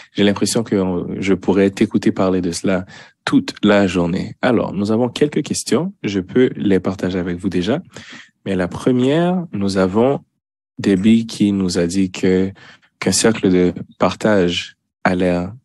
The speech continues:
excellent. Mais la question, c'est, y a-t-il des cercles qui sont disponibles pour ceux qui vivent avec des changements dans leur cerveau et qui vivent avec la démence ? En ce moment, non, parce que nous sommes centrés sur les,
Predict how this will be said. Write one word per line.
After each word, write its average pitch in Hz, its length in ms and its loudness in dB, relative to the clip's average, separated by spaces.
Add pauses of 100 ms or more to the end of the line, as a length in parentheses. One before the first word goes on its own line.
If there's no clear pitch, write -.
(140)
excellent. 113 560 0 (180)
Mais 98 140 0
la 95 100 2
question, 123 480 -2
c'est, 110 380 -2 (260)
y 101 140 2
a-t-il 139 420 0
des 101 120 -2
cercles 98 460 -4
qui 95 160 -8
sont 92 140 -2
disponibles 90 380 -2
pour - 140 -4
ceux - 160 2
qui 101 280 0
vivent 95 240 2
avec 92 460 0
des 90 260 0 (300)
changements 92 680 0 (460)
dans 90 500 -2
leur 90 200 0
cerveau 98 540 0
et 98 100 -2
qui - 120 -6
vivent 92 220 -2
avec 87 200 -2
la 92 140 -2
démence ? 95 460 -2 (600)
En 98 120 -4
ce - 100 -4
moment, 151 300 2
non, 87 440 -2 (680)
parce 101 160 0
que 101 180 2
nous 98 160 2
sommes 95 240 0
centrés 98 360 0
sur 98 500 2 (160)
les, 90 500 0